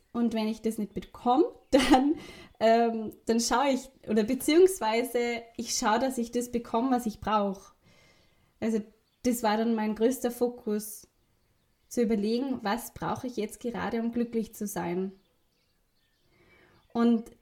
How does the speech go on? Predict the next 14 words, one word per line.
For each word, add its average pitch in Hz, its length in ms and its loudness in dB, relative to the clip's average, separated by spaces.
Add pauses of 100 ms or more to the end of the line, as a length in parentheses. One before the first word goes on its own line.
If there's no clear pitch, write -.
danach 240 440 -2
hab 220 160 0
ich 226 200 -4 (560)
dann 269 460 -4 (100)
meine 220 320 -6
Handlungen 208 420 -2
ausgerichtet. 196 880 -6 (2750)
Und 220 180 -2
das 226 160 0
war 202 260 -2
ein 202 280 -8 (100)
total 220 420 -4
schöner 220 320 -4
Prozess. - 760 -6